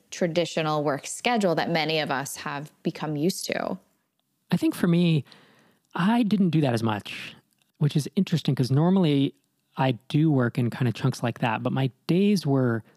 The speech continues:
Speaker 2: chopped up with calls and podcast recordings and live streams. And I don't know, I was kind of on an hour, off an hour, and then shutting down by, like, five or six in the evening, depending on when dinner was. So I took a different approach to it,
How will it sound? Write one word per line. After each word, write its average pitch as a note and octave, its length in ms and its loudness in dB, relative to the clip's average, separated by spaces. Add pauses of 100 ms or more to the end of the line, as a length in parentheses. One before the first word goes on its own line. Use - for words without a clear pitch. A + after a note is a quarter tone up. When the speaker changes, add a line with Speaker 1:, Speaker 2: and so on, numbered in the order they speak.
Speaker 2:
chopped - 360 -2
up D3 160 -2
with C#3 160 0
calls C3 480 0
and A#2 140 0
podcast B2 480 -2
recordings C3+ 580 0
and A2+ 220 -4
live B2 260 -2
streams. C3+ 640 0 (400)
And B2 680 0 (420)
I D3+ 100 2
don't F3+ 120 4
know, A#2+ 280 2
I D3 120 0
was F#3 100 0
kind F#3+ 160 -2
of B2+ 80 -2
on C3+ 320 0
an C3+ 80 2
hour, C3 320 0
off A#2+ 240 -2
an D#3 80 2
hour, D3+ 400 0 (260)
and C3 240 2
then B2+ 440 2 (340)
shutting C3+ 400 0
down B2 340 2
by, A#2 140 0
like, A2+ 200 -2
five A#2 240 -4
or A#2 40 -6
six - 280 -6
in D#3+ 60 0
the D3+ 80 -2
evening, - 320 -4
depending C#3 320 0
on A#2 140 -2
when A2+ 160 -6
dinner - 240 -8
was. E3 260 -10
So C#3 220 -2
I F3 140 0
took C4 200 -2
a A3 40 0
different D#3+ 240 2
approach - 420 -4
to F3 160 2
it, F3 180 0